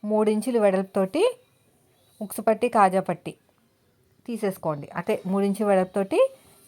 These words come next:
కాజా పట్టి అన్నమాట. అడుగు భాగంలో పెట్టేసేయండి. ఈ ఎడ్జ్ దగ్గర ఫోల్డ్ చేసేసేయండి. ఇలా ఓపెన్ చేసేసుకుని డబుల్ ఫోల్డింగ్ చేసేసేయండి అంతా కూడా.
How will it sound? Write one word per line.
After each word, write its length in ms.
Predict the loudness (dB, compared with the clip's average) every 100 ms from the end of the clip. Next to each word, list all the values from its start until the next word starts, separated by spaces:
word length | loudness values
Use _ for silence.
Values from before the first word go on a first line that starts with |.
| 4
కాజా 260 | 4 4
పట్టి 260 | 0 -2 -4
అన్నమాట. 340 | -6 -6 -8
అడుగు 300 | -4 -2 0
భాగంలో 340 | 2 4 4 0
పెట్టేసేయండి. 680 | -2 -4 -6 -6 -4 -2 -2 -4 _ _ -20 _ _ -20 -14
ఈ 120 | -4 -2
ఎడ్జ్ 160 | -2 0
దగ్గర 280 | 2 4 2 2
ఫోల్డ్ 260 | 4 4 4
చేసేసేయండి. 640 | -2 -6 -10 -10 -12 -14 _ _ _ _ _ _ _ _ _ _ _ _ _ _ _ _ _ _ _ _ _ _ _ _ _ _ _ _ _ -2
ఇలా 140 | 0
ఓపెన్ 380 | 2 2 0 -2
చేసేసుకుని 420 | -2 -4 -4 2
డబుల్ 280 | 4 4 2 0
ఫోల్డింగ్ 280 | 0 0
చేసేసేయండి 480 | -2 -4 -6 -8 -6
అంతా 240 | -6 -6 -6
కూడా. 120 | -6